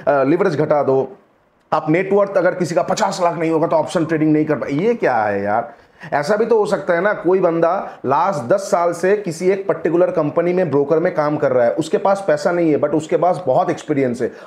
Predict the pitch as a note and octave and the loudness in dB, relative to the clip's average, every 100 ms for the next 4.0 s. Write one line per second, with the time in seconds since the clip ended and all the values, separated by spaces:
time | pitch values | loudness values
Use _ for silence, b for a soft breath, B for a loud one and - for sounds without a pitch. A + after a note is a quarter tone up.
0 | B C#3 D#3+ - - A3 - F#3+ F#3+ F#3 | B 0 0 0 0 0 0 0 2 0
1 | E3 F3 F3 E3 E3+ E3+ E3 F3 D#3+ E3 | 0 0 2 2 2 0 0 -2 0 0
2 | D#3 C#3+ C#3 C#3 - G#3+ A3 G3+ F3+ F3+ | 2 0 2 0 0 2 2 2 2 2
3 | D3+ F3+ D3+ D#3 D#3 C#3+ C3+ A#2+ A#2 | 0 -2 -2 -2 0 0 2 2 2